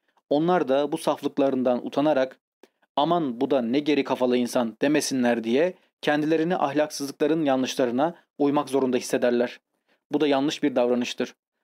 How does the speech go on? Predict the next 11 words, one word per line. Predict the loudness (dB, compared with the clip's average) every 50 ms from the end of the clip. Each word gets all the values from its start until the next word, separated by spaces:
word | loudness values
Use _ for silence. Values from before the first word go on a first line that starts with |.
| _ _ 0
Ruhun | 0 0 2 0 -2
korkaklığı | -2 -2 -2 0 0 -2 -2 -2 0 0 2 2 0 -2 -6 _ _ _ _
insan | -2 -2 0 0 -2 0 0
iradesinin | 0 0 0 2 0 -2 -2 0 -2 -2 0
zayıflığını | 0 2 0 0 0 -2 -2 -2 0
gösterir. | 0 0 -2 0 -2 -2 -2 0 -2 -4 _ _ _ _ _ _ _ _ _ _
Siz | _ -4 -2 -2 -2 -2 -4 -8 -4
güçlü | -4 -2 -2 -2 -2 -2
ve | -2 -2
kuvvetli | -2 0 0 0 0 0 0 -2
olunuz. | 0 0 0 -2 -2 -4 -6 -14